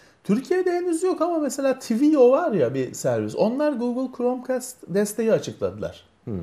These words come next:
Speaker 1: Artık şey diyorlar, "Nereden bulursan bul, al, biz de kullanabilirsin." Chromecast'ı, e, dikkat etmemiz lazım, dikkate almamız lazım. Çünkü Murat şöyle bir şey oldu. Geçen haftalarda Google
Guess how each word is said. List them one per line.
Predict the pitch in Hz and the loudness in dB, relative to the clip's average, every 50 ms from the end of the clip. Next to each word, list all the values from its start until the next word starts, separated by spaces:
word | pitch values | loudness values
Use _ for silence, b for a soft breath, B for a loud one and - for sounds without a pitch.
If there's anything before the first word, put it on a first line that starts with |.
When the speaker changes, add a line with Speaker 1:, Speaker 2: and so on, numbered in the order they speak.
| 82 - | -8 -10
Speaker 1:
Artık | - - 113 - - 127 | -10 -10 -10 -10 -12 -10
şey | - - 156 156 143 | -4 -2 -2 0 0
diyorlar, | 123 107 101 95 92 95 120 | 0 2 2 0 0 -2 -2
"Nereden | 185 220 208 165 147 139 127 127 | -2 -2 0 0 -2 -2 -2 -2
bulursan | 120 117 101 117 110 - - - 190 147 135 | -4 -6 -6 -6 -10 -8 -4 -4 -4 -4 -4
bul, | 139 135 127 | -4 -2 0
al, | - 180 220 226 185 180 - - 160 | 0 0 0 -2 -6 -12 -14 -12 -10
biz | 156 143 139 147 | -10 -8 -8 -8
de | 196 196 | -10 -8
kullanabilirsin." | - 156 185 160 156 147 143 143 139 117 107 - - 330 - - _ b b b b b b b b b b b b b b b b b - | -4 -2 0 2 2 2 0 -2 -2 -4 -6 -6 -6 -8 -10 -12 _ b b b b b b b b b b b b b b b b b 4
Chromecast'ı, | 165 185 254 294 320 302 - 320 294 - - - - - 240 | 8 8 8 8 6 0 -2 -4 -6 -6 -6 -10 -8 -2 0
e, | 170 147 - - - 78 127 151 151 151 151 151 151 147 143 139 | 0 0 0 -2 -2 -4 -2 -2 -2 -2 0 0 -2 -2 -2 -4
dikkat | 160 - - - 226 240 254 | -8 -6 0 0 0 2 2
etmemiz | 233 226 - 226 220 220 247 240 247 | -2 -2 -2 -4 -4 -4 -4 -4 -2
lazım, | 262 247 208 160 143 135 135 | -2 0 0 0 -2 -4 -4
dikkate | 143 143 - 175 170 190 | -4 -2 -2 -2 0 0
almamız | 190 190 190 214 233 277 302 269 247 | 0 0 0 -2 -4 -4 -4 -2 0
lazım. | 233 196 165 143 143 131 - | 0 0 0 0 -2 -4 -6
Çünkü | - 185 180 214 208 | -6 -8 -6 -4 -4
Murat | 190 196 208 202 170 - | -2 0 0 0 0 0
şöyle | - 202 196 202 208 196 | 0 2 2 2 2 0
bir | 190 | -2
şey | 185 - 208 | -2 0 2
oldu. | 196 170 131 107 107 98 - - - _ _ _ _ _ _ _ _ _ _ - | 2 2 2 2 0 -4 -6 -8 -20 _ _ _ _ _ _ _ _ _ _ 0
Geçen | 135 143 - 208 214 226 220 | 0 0 2 2 2 2 0
haftalarda | - 175 165 147 123 - - 131 120 120 117 117 123 175 185 | -2 -2 -2 -2 -2 0 0 2 2 4 2 2 2 0 -2
Google | 170 190 196 165 151 196 277 - | 0 0 0 0 0 -2 -2 -4